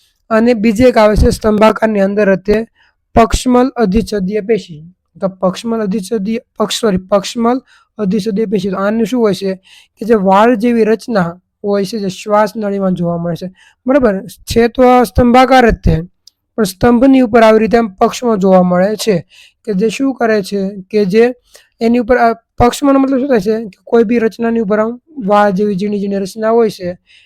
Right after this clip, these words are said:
એને શું કહે છે? પક્ષમાં કહેવાય છે. અને આ મોટા ભાગે આપણી શ્વાસ નળીમાં જોવા મળે છે કે શ્વાસ નળી છે. અને બીજું એક જગ્યાએ ગર્ભાશયની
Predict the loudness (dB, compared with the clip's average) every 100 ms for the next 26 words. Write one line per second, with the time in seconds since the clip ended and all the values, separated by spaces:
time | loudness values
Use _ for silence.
0 | _ -8 -4 -4 -4 -4 -6 -2 -2 -2
1 | -6 -2 0 -2 -2 -8 -10 _ _ -8
2 | -4 -2 -2 2 2 2 2 0 0 -4
3 | -4 2 2 2 -4 -4 -4 -4 0 0
4 | 0 -2 -4 -4 -8 _ _ -10 -4 -2
5 | -4 -6 -6 -2 -2 -2 -2 -2 -2 -2
6 | -4 -6 -6 -4 -2 0 0 0 -2 -2
7 | -2 -4 -8 _ _ _ _ _ _ _
8 | _ _ _ _ -20 -18 -20 _ _ _
9 | _ _ _ _ _ _ _ _ _ _
10 | _ _ _ _ _ _ _ _ _ _
11 | _ -8 -2 0 2 0 0 -2 -2 -4
12 | -8